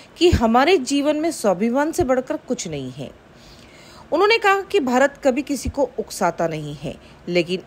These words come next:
अगर कोई उसे उकसाएगा तो देश उसे छोड़ेगा नहीं। हमारे प्रधानमंत्री के पास छप्पन इंच का सीना है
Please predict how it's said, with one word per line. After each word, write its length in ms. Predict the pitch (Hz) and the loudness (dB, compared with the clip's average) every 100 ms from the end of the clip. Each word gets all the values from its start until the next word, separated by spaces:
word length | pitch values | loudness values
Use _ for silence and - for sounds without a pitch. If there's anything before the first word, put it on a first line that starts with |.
| 214 | -4
अगर 200 | 185 185 | -2 -2
कोई 280 | - 190 - | -2 -4 -4
उसे 260 | 196 - 285 | -8 -2 -2
उकसाएगा 720 | - 262 - 269 269 294 320 - - - - | -2 -4 2 4 6 4 0 -2 -20 -12 -6
तो 80 | 214 | -4
देश 460 | 160 233 262 - - | 0 0 0 -4 -8
उसे 220 | 214 240 | -8 -6
छोड़ेगा 520 | 226 - 165 151 139 | -8 -6 -6 -4 -6
नहीं। 200 | 127 120 135 - - - - | -8 -10 -14 -20 -20 -20 -4
हमारे 340 | 233 285 381 | 2 4 4
प्रधानमंत्री 640 | 440 403 349 349 339 302 330 | 2 0 2 2 0 -4 -4
के 140 | 349 | -4
पास 340 | 330 311 339 - | -2 0 0 -4
छप्पन 420 | - 220 - 294 220 | -8 -8 -4 -6 -4
इंच 200 | 262 240 | -8 -8
का 160 | - 285 | -8 -6
सीना 420 | - - 190 170 | -6 -6 -6 -6
है 180 | 170 - | -8 -12